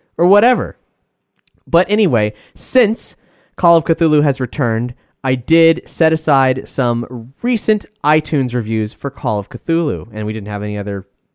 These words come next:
ratings or reviews to read. So the first one is, uh, "R P G Tabletop for the win" by Jings.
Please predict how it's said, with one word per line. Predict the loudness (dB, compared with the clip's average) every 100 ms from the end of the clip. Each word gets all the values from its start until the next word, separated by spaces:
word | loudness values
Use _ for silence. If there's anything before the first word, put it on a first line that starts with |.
| _
ratings | -4 -2 0 0
or |
reviews | 0 0 -4 -4
to | -6
read. | -4 -4 -6 -8 _ _ _ _
So | 0 2 2 0 _ _ -6
the | 0
first | 2 2 0
one | -2 0 -4 _ _ _
is, | 2 2 4
uh, | 4 4 2 _ _
"R | 2 2
P | 4 4 4
G | 4 4 2 -2 _ -2
Tabletop | 2 4 2 2 2 2
for | 0 4 6 6
the | 4 4
win" | 4 4 4 0 -2 -10 _ _ _ _
by | 0 2
Jings. | 4 2 2 -4 -16